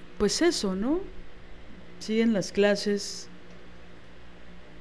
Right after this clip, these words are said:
¿no? Sigue el aprendizaje, sigue, pues sigue la investigación, ¿no?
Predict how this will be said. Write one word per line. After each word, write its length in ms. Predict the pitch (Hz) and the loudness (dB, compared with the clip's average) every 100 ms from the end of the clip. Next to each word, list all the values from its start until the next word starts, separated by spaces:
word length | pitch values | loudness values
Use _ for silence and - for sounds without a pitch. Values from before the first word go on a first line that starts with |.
| 185 | -6
¿no? 160 | 175 180 277 - - - - - | -4 -4 -6 -8 -10 -10 -8 -6
Sigue 440 | - 196 196 196 | -2 0 4 4
el 80 | 190 | 4
aprendizaje, 880 | 180 165 165 160 - 185 185 180 180 | 2 2 0 0 0 0 0 0 -2
sigue, 640 | - 180 180 185 175 170 160 - - - - - - - - - - - - - - - - - - - - - - - - - - | 0 0 2 4 4 2 -2 -12 -14 -14 -14 -14 -14 -14 -12 -12 -12 -12 -14 -12 -14 -12 -12 -10 -10 -12 -12 -12 -12 -12 -12 -6 -2
pues 160 | 185 | 0
sigue 220 | - 220 254 | 2 6 6
la 80 | |
investigación, 760 | 240 190 175 175 165 160 233 277 - - - - - - | 6 2 0 -2 -2 -2 -2 -4 -4 -12 -12 -12 -12 -10
¿no? 160 | 202 254 | -8 -8